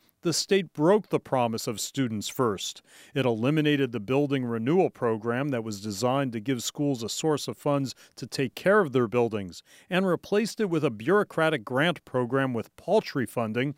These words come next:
that is only available after building a system, like a roof or an air conditioning unit, after a building system has failed. The state also ignored its statutory duty to inspect schools,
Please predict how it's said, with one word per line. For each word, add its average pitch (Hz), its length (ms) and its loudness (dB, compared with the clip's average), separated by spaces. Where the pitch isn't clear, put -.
that 135 140 0
is 143 240 0
only 220 280 2
available 135 560 2
after 135 240 -2
building 151 460 0
a 139 60 -2
system, 123 560 0
like 120 160 -2
a 113 60 0
roof 117 340 0
or 107 100 -2
an 107 80 -2
air 156 160 4
conditioning 110 480 -6
unit, 110 320 -4
after 170 240 0
a 139 60 2
building 170 360 0
system 165 340 -6
has 160 220 -2
failed. 160 560 2
The 202 100 -4
state 196 320 4
also 180 360 4
ignored 143 480 2
its 139 180 -2
statutory 143 680 0
duty 120 360 -2
to - 180 -8
inspect - 460 -4
schools, 131 520 0